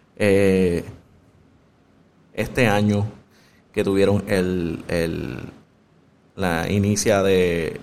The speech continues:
el Africa Basketball League, o el Basketball Africa League, eh, que fue, para mí fue un éxito. Eh, lo hicieron bien corto porque estaba empezando, pero me imagino que eventualmente será algo más largo. Eh,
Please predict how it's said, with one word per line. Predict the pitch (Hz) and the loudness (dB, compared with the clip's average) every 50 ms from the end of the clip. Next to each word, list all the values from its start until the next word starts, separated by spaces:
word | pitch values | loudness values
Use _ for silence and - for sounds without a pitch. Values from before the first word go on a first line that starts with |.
| - - | -18 -10
el | - 104 92 90 92 | -6 -4 -2 -2 0
Africa | - 92 101 - 113 98 113 107 104 95 92 - - - - _ _ _ _ | 0 0 0 0 -2 0 2 2 2 0 -2 -4 -10 -18 -20 _ _ _ _
Basketball | - - 90 - - - 117 110 107 98 | -6 -2 -2 -2 0 0 2 2 2 2
League, | 95 92 95 - - - _ _ _ _ _ _ _ _ _ _ _ _ _ _ _ _ _ _ _ - | 0 -2 -4 -8 -12 -20 _ _ _ _ _ _ _ _ _ _ _ _ _ _ _ _ _ _ _ -4
o | 92 85 | -2 -2
el | 82 | 0
Basketball | 73 - 98 101 - - 113 104 - | 2 0 0 0 2 2 2 2 2
Africa | - 95 - 110 95 107 | 0 -2 -4 -4 -4 -2
League, | 95 87 85 92 95 - - _ _ _ - _ _ _ _ _ _ | -2 -2 -4 -6 -8 -12 -16 _ _ _ -20 _ _ _ _ _ _
eh, | - 92 90 87 87 90 78 62 67 67 67 - - - _ | -12 -8 -8 -6 -6 -6 -8 -10 -12 -14 -16 -18 -20 -14 _
que | - 92 | -6 -6
fue, | 92 92 95 98 104 104 107 104 95 - - - | -4 -2 -2 0 2 2 2 0 -2 -4 -8 -8
para | - 101 92 85 | -4 -2 0 0
mí | 85 104 120 123 | 0 0 0 2
fue | - 127 | 2 2
un | 113 110 101 | 2 2 2
éxito. | 92 92 - 113 101 131 143 - - - - _ _ _ _ _ _ | 0 0 -2 -4 -4 -4 -6 -8 -14 -20 -20 _ _ _ _ _ _
Eh, | - 98 101 101 101 90 82 92 | -10 -8 -6 -4 -4 -4 -2 -2
lo | 101 | -2
hicieron | 95 - 110 113 135 | -2 2 2 2 4
bien | 143 147 147 | 2 2 2
corto | 143 - 165 - - 151 | 2 4 2 4 2 0
porque | 151 135 | 0 0
estaba | 117 127 110 101 104 | 0 0 0 -2 0
empezando, | 104 113 104 90 101 92 101 120 120 | 0 0 -2 0 0 0 0 0 0
pero | 127 110 101 | 0 0 0
me | 98 95 | 0 0
imagino | 92 92 95 95 98 | 0 2 2 0 0
que | 101 117 | 0 0
eventualmente | 104 98 92 98 98 98 104 101 101 - 107 95 | 0 0 0 0 0 2 2 0 0 -2 -4 -6
será | - - 92 92 90 | -4 -2 -2 0 0
algo | 87 98 101 101 95 | 0 0 0 0 2
más | 92 92 95 | 2 2 2
largo. | 95 101 101 101 101 101 104 104 - - _ _ _ _ _ _ _ _ _ _ _ _ _ _ | 2 0 0 0 -2 -4 -6 -8 -10 -16 _ _ _ _ _ _ _ _ _ _ _ _ _ _
Eh, | - 101 101 98 95 95 92 90 87 82 82 - | -4 -2 -2 0 0 0 0 0 -2 -4 -4 -6